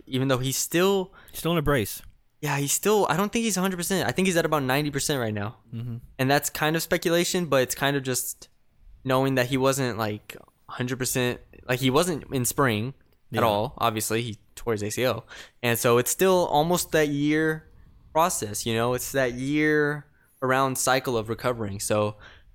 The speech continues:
Speaker 1: um, I hope he's back. I hope he's back to a hundred percent by, uh, week one or two, but right now, I'm kind of concerned. But I still think he's a second or third running
Speaker 2: What sh-,
Speaker 1: back.
Speaker 2: what sh-, what do you think people should expect of him?
Speaker 1: For this season?
Speaker 2: Mm-hmm.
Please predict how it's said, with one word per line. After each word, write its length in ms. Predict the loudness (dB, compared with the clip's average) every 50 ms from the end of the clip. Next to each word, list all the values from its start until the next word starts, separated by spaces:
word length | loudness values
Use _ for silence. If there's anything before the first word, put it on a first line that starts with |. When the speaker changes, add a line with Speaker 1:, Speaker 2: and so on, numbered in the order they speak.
| -20 _ _
Speaker 1:
um, 400 | 0 0 2 2 0 0 -2 -4 -4
I 120 | -4 -4
hope 280 | 0 2 2 2 2 -2
he's 140 | -8 -2
back. 240 | 0 2 2 2 4
I 20 | 2
hope 120 | 2 2
he's 100 | 2 0
back 160 | 2 2 0 2
to 40 | 0
a 40 | 0
hundred 140 | 0 -2
percent 380 | -2 -4 -2 0 -2 -2 -2 -2
by, 300 | 0 0 2 2 0 -2
uh, 220 | -4 -6 -6 -8 -6
week 220 | -4 -4 -4 -2 -2
one 240 | -2 0 0 -2
or 60 | -4 -6
two, 320 | -4 -2 0 0 0 0
but 340 | 0 0 0 2 2 0 -2 -8 -16 _ -20 _ _ _ _ _ _ _
right 140 | -2 0 2
now, 460 | 2 2 2 4 4 2 2 0 -2 -4
I'm 180 | -4 -4 -4 -4
kind 220 | -6 -6 -6 -6 -6
of 60 | -4 -6
concerned. 320 | -6 -4 -4 -4 -2 0
But 80 | 0 0
I 40 |
still 180 | 2 2 2 2
think 160 | 2 2 0 2
he's 180 | 0 0 0
a 60 | -2
second 320 | -2 -2 0 0 0 0 0
or 40 | -2
third 180 | -2 -2 -2 -2
running 120 | 0 0
Speaker 2:
What 100 | 0 0
sh-, 60 | 0 0
Speaker 1:
back. 80 | 0
Speaker 2:
what 120 | 0 0 0
sh-, 80 | 0
what 100 | 0 2 2
do 20 |
you 40 | 2 0
think 160 | -2 -4 -2
people 460 | -4 -2 0 0 2 2 2 0 -2 -6
should 160 | -6 -4 -4
expect 360 | -4 -4 -2 -2 -2 -2 -2 -8
of 80 | -8
him? 180 | -8 -10 -10 -10 -14 -18 _ _ _ _ _ _ -2 -2 -2 -2 -4 -6 -12 -14 -16 _
Speaker 1:
For 100 | -2 2
this 160 | 2 2 4
season? 320 | 2 0 2 0 0 -2 -4 _ _ -10
Speaker 2:
Mm-hmm. 200 | -8 -8 -6 -8